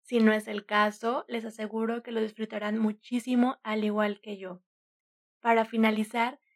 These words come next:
les dejaré una cita de uno de mis libros favoritos, el cual es La Rueda de la Vida de Elizabeth Kubler-Ross, y que dice así:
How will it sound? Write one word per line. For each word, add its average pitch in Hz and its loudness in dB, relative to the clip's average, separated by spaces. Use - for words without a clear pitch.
les 226 4
dejaré 233 4
una 262 -4
cita 254 -4
de 233 -2
uno 233 0
de 226 2
mis 214 2
libros 214 -2
favoritos, 208 -8
el 233 0
cual 247 6
es 233 4
La 226 2
Rueda 240 4
de 233 2
la 208 0
Vida 226 2
de 226 -4
Elizabeth 240 -2
Kubler-Ross, 220 0
y 240 0
que 226 4
dice 233 2
así: 226 -6